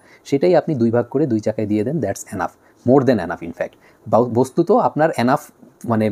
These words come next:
আহ, যদি আমি বলি যে অ্যাকুরেট পরিমাণ কত, পঞ্চাশ থেকে একশো এম এল দেওয়াই যথেষ্ট।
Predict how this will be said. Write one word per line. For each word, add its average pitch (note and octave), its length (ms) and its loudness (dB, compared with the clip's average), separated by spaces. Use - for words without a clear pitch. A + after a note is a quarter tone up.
আহ, G2+ 360 -2
যদি A#2 260 2
আমি A#2+ 140 2
বলি A2+ 200 2
যে B2 80 2
অ্যাকুরেট C#3+ 340 2
পরিমাণ C#3 300 0
কত, B2+ 280 0
পঞ্চাশ C3 340 -2
থেকে D#3+ 180 -4
একশো B2 260 -2
এম A#2 100 -2
এল A#2 100 0
দেওয়াই A2+ 180 0
যথেষ্ট। G#2 400 -4